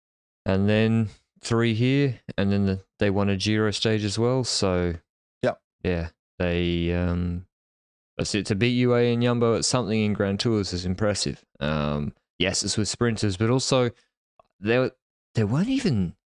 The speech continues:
Speaker 1: I'm trying to think, there wasn't even a stage where Groves here could show his actual capabilities, where there was, say, a three K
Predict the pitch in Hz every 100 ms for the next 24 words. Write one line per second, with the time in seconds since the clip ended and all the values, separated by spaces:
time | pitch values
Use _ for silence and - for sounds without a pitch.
0 | _ _ - - 175 - 170 131 - _
1 | 135 135 196 330 359 277 127 - 110 120
2 | 139 123 113 - 110 113 110 120 110 104
3 | - - 104 104 101 92 - - - -
4 | 120 123 - 113 - 113 104 90 104 113
5 | 101 95 - - _ _ 110 101 101 95
6 | - 104 95 87 - 117 113 - 104 92